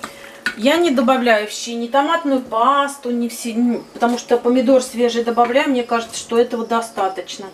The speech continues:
Мы красные щи, борщ не едим, потому что муж не переваривает красную свеклу. И, в общем, чтобы продукты не выбрасывать, щ-, варю обычные щи. А щи мы уплетаем за обе щеки, они очень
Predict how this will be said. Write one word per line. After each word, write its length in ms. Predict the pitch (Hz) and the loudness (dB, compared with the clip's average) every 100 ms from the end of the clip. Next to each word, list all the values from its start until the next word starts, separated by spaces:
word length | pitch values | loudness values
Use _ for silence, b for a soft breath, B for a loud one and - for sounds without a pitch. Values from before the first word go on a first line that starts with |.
| - - B B B B B | -20 -20 B B B B B
Мы 140 | 247 | 0
красные 420 | 262 285 277 269 254 | 4 2 2 -2 -2
щи, 560 | - 254 285 277 269 202 | -4 -2 2 2 0 -4
борщ 440 | 220 247 233 - | 2 2 2 -4
не 180 | 247 247 | -4 -2
едим, 380 | 247 220 311 339 | -4 -4 -2 0
потому 340 | 277 226 233 | 0 -2 -4
что 200 | - 226 | -4 0
муж 280 | 220 226 - | 2 0 0
не 120 | 226 | 0
переваривает 840 | 226 226 233 220 214 202 208 208 - | 2 0 2 2 2 2 0 -2 -2
красную 480 | 233 220 - 226 | 2 2 0 -6
свеклу. 560 | 220 233 277 330 370 381 B B B B | -6 -4 -4 0 0 0 B B B B
И, 120 | 349 | 2
в 60 | 359 | 4
общем, 1000 | 330 320 302 269 254 240 233 220 226 220 B - | 4 2 0 2 2 2 2 0 -2 -6 B -14
чтобы 240 | - 226 | -8 -6
продукты 480 | 233 240 233 254 240 | 0 2 2 0 -2
не 100 | 233 | -2
выбрасывать, 720 | 233 226 254 302 - 226 - - _ - - B B B - | 0 2 2 2 -2 -12 -14 -20 _ -20 -20 B B B -16
щ-, 180 | - - | -16 -4
варю 260 | 226 226 262 | -2 2 2
обычные 500 | 226 233 - 233 214 | 0 -8 -8 -12 -10
щи. 360 | - - 175 - - - - - - - - - | -12 -12 -8 -8 -8 -14 -20 -20 -20 -20 -20 -12
А 120 | 190 180 | -10 -10
щи 260 | - 262 | -6 -2
мы 160 | 302 247 | 2 2
уплетаем 480 | 226 190 - 190 185 | 0 -6 -6 -6 -6
за 140 | 190 | -6
обе 180 | 214 247 | -6 -8
щеки, 420 | 240 208 190 185 - | -10 -10 -10 -12 -12
они 220 | 185 190 - | -12 -12 -8
очень 420 | 180 180 185 | -8 -8 -12